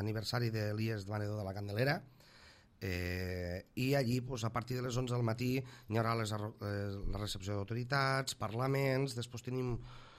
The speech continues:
jo crec que un, un bon, una bona conferència a través de l'educació en temps de crisis, i a la una, pues, lo que és l'ampa mos ha, mos ha preparat un aperitiu. Per això et dia que lo dimarts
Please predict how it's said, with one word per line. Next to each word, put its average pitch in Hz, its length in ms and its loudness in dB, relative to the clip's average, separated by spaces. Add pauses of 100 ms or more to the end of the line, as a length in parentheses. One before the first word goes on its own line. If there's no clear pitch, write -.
(140)
jo 120 140 0
crec 123 240 0
que 120 40 4
un, 107 680 4 (640)
un 135 180 6
bon, 123 320 6 (180)
una 127 140 6
bona 127 180 4
conferència 123 540 2
a 123 80 -6
través 113 200 0
de 123 80 -2
l'educació 117 460 0
en 107 240 -2
temps 107 180 -2
de 101 100 -2
crisis, 151 520 0 (460)
i 131 120 4
a 131 60 6
la 135 80 6
una, 127 300 6
pues, 127 180 -4
lo 120 140 -4
que 113 140 -6
és 104 100 -4
l'ampa 113 340 0
mos 110 240 0
ha, 98 400 -8
mos 101 160 -10
ha 104 60 -10
preparat 101 360 -10
un 107 120 -4
aperitiu. 95 480 -4 (120)
Per 131 120 -4
això 139 160 -2
et 127 80 -8
dia 151 120 -2
que 156 180 0 (500)
lo 135 80 0
dimarts 143 380 2